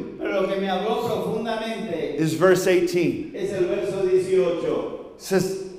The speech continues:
Speaker 2: "But I've reserved seven thousand who've not bent the knee."
Speaker 1: Dice, "Yo he guardado y preservado a siete mil que no han doblado sus rodillas."
Speaker 2: I was reading this a few months ago.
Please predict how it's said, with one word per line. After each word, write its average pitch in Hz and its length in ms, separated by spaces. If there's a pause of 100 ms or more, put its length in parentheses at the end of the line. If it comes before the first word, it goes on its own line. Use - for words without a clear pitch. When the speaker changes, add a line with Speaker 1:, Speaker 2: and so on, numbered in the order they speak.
Speaker 2:
"But 156 160
I've 175 420
reserved 175 520
seven 180 760
thousand 147 640
who've 127 220
not 139 400
bent 127 300
the 123 80
knee." 101 300 (380)
Speaker 1:
Dice, 175 420
"Yo 202 200
he 202 240
guardado 190 720
y 180 40
preservado 175 760
a 185 180
siete 160 540
mil - 720
que - 240
no 180 280
han 190 200
doblado 175 720
sus 156 260
rodillas." - 680 (340)
Speaker 2:
I 151 140
was 165 220
reading 170 380
this 143 220
a 131 40
few 160 220
months 160 360
ago. 110 380